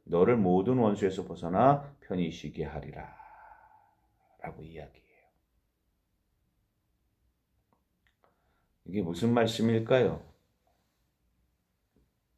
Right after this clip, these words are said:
이게 무슨 말씀일까요? 이제는 원수 때문에 힘들어하는 그런 모습이 아니라 이제 편안한 나라의 안정을 내가 너에게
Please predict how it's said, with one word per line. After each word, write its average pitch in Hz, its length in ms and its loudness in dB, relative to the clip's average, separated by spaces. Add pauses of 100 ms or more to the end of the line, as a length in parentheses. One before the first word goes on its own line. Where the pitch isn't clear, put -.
(280)
이게 92 140 -12
무슨 90 320 -6
말씀일까요? 92 840 -4 (4000)
이제는 95 760 2 (120)
원수 104 440 0
때문에 92 320 2
힘들어하는 117 640 -4
그런 85 300 -6
모습이 73 440 -8
아니라 80 720 -4 (500)
이제 76 400 -12 (380)
편안한 76 720 -8
나라의 78 600 -10
안정을 95 640 -4
내가 85 200 -2
너에게 76 680 -8